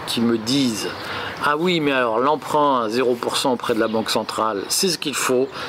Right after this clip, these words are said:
c'est démocratique, le mo-, l'émission, le monopole de la création monétaire par l'État, c'est la démocratie, on veut reprendre le pouvoir sur nos vies, et cetera. » Hein, et après, on a, «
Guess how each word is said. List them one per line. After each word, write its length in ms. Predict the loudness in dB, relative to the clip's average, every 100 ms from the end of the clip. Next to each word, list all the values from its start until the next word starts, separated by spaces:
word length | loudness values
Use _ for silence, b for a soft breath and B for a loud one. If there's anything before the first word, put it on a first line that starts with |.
| B
c'est 220 | 0 0
démocratique, 920 | 2 2 2 0 -2 0 0 0 -4 B B B 0
le 180 | 2 4
mo-, 160 | 2 2
l'émission, 600 | 2 2 0 0 -2 0
le 80 | 2
monopole 640 | 2 2 0 2 2 2
de 80 | 2
la 140 | 0
création 400 | 0 -2 -2 0
monétaire 440 | 0 2 0 0 -2
par 200 | -2 0
l'État, 340 | 0 0 -2 0
c'est 220 | 0 2
la 140 | 2
démocratie, 800 | 2 0 0 -2 -2 0 0 -2 2
on 120 | 2
veut 180 | 2 2
reprendre 460 | 2 0 0 0
le 60 | 0
pouvoir 400 | -2 -2 0 0
sur 220 | 0 0
nos 100 | 2
vies, 200 | 2 0 B B B
et 40 | -2
cetera. » 560 | -2 -2 0 0 -2 -4 B B B -2
Hein, 120 | -2 -4 0
et 200 | 0 2
après, 460 | 0 -2 0 0 2
on 200 | 2 4
a, « 200 | 2 0